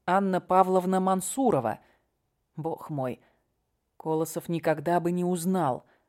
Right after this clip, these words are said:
в этой сморщенной каракатице кинозвезду, которой некогда восхищался его дед во время войны. И ещё её домработница. «Медведь утащил графиню!» —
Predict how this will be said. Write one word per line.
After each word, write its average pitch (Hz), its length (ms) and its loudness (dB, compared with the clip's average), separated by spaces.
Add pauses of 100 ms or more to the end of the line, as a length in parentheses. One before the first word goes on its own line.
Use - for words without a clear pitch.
(360)
в 147 100 -4
этой 147 220 -4
сморщенной 165 680 -2
каракатице 151 760 0
кинозвезду, 156 920 -2 (960)
которой 151 400 -4
некогда 170 520 0
восхищался 180 760 0
его 156 280 0
дед 139 360 -6 (300)
во 147 180 -2
время 139 340 -2
войны. 139 440 -2 (1400)
И 196 80 -4
ещё 185 380 0
её 247 360 4
домработница. 202 1000 2 (1900)
«Медведь 170 640 2
утащил 196 540 4
графиню!» — 185 800 4